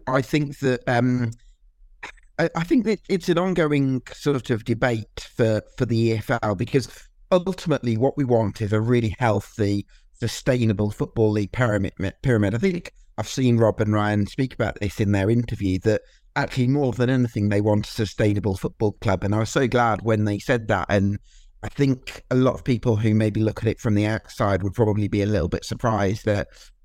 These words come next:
how they really have taken the club to their hearts and how they, um, actually see the, um, their sort of role as,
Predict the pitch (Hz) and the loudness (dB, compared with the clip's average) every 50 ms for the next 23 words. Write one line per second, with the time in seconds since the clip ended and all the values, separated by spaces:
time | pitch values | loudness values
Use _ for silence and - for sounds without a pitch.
0 | - - 131 120 110 110 110 117 117 110 107 110 120 113 110 110 113 113 101 - | -4 0 2 2 2 2 2 2 2 0 0 2 0 0 2 0 0 0 -2 -2
1 | - 127 113 104 - - 107 101 104 - 113 104 - - - - 104 90 95 107 | 0 0 0 0 0 -2 -2 -2 0 0 0 0 0 -2 -8 -4 -4 -2 -2 -2
2 | - 113 107 104 - - - - - 107 98 104 110 107 98 98 95 92 104 92 | -2 -2 -2 -2 -4 -8 -8 -4 -2 0 0 0 0 0 0 0 2 2 4 4
3 | 92 95 95 90 - - - - - - _ _ - - 107 104 101 101 104 101 | 4 2 0 -4 -8 -16 -20 -20 -20 -20 _ _ -4 -2 0 2 2 4 2 2
4 | 107 104 - _ - 143 143 - - 131 127 117 - - - 156 135 123 123 110 | 2 0 -2 _ -4 -4 -4 -4 -2 -4 -4 -4 -4 -6 -2 -2 0 0 0 -2
5 | 123 113 113 107 107 113 110 104 110 110 113 - - - 117 107 107 104 101 104 | 0 -2 0 2 2 2 4 4 2 0 -2 -2 -2 0 2 2 2 2 0 0
6 | - - 107 104 101 110 113 107 107 104 101 104 104 101 95 | 0 0 0 0 2 2 4 4 4 4 4 2 2 0 0